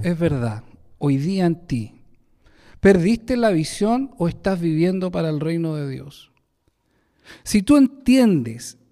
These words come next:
que estabas para morir, porque aquí u-, tú tienes que entender que tu vida era la muerte y la condenación eterna. En ese estabas, en eso estabas.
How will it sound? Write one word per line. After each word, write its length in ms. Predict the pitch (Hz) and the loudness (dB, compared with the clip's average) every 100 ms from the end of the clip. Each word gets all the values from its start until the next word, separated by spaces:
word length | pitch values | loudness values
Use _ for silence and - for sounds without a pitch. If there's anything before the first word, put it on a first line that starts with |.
| _ _ - | _ _ -6
que 120 | 165 | -4
estabas 460 | 160 - 226 233 180 | -4 -2 0 0 0
para 280 | - 180 | 2 2
morir, 420 | 170 160 196 170 - | 4 4 2 0 -2
porque 480 | 170 - 170 170 - _ _ _ _ _ _ _ _ _ _ | -4 0 -2 -2 -10 _ _ _ _ _ _ _ _ _ _
aquí 640 | 156 156 185 220 214 - _ _ _ _ _ _ - | -4 -4 -2 -2 -4 -8 _ _ _ _ _ _ -12
u-, 100 | - | -12
tú 320 | _ - 214 | _ -8 -2
tienes 220 | 214 208 | 0 0
que 100 | - | 0
entender 640 | 190 180 160 156 208 220 - _ _ - | 0 2 2 4 0 -2 -12 _ _ 0
que 140 | 190 | 2
tu 200 | 185 185 | 2 0
vida 520 | 208 233 226 220 - - | 2 4 4 2 0 -2
era 260 | 196 190 | 0 2
la 140 | 185 175 | 2 2
muerte 500 | 196 247 - - 233 | 2 0 -2 0 2
y 40 | |
la 140 | 220 | 2
condenación 560 | 196 196 190 185 - 202 | 2 2 2 0 2 0
eterna. 480 | 185 139 113 104 - _ _ _ _ _ _ _ - | 0 -2 -4 -10 -20 _ _ _ _ _ _ _ -2
En 160 | 170 | 2
ese 180 | 214 - | 2 2
estabas, 580 | 220 - 170 135 120 - | -2 0 0 -2 -8 -10
en 100 | 160 | -6
eso 160 | 190 208 | -6 -6
estabas. 600 | - 208 143 110 - - | -4 -2 -2 -6 -18 -20